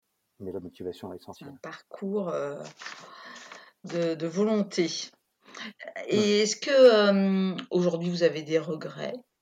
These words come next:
Speaker 2: quelconques ?
Speaker 1: Non, j'ai pas de regrets
Speaker 2: Non.
Speaker 1: de fond. Euh, je,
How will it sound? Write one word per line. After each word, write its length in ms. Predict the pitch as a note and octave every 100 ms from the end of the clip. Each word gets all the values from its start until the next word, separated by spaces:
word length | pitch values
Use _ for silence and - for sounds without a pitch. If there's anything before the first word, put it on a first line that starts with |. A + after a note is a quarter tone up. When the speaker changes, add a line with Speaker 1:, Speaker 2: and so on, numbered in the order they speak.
| _ _ _ -
Speaker 2:
quelconques ? 640 | F3 - - B3+ C4 - _ _ _ _ _ _ _ -
Speaker 1:
Non, 360 | A#2+ B2+ C3+ A2+
j'ai 140 | G2+
pas 160 | - G#2+
de 60 |
regrets 480 | G2 G2+ F#2+ G2+ G2+
Speaker 2:
Non. 20 |
Speaker 1:
de 120 | G2+
fond. 500 | G#2 - C3 A#2+ G#2+
Euh, 160 | F#2 F#2
je, 120 | -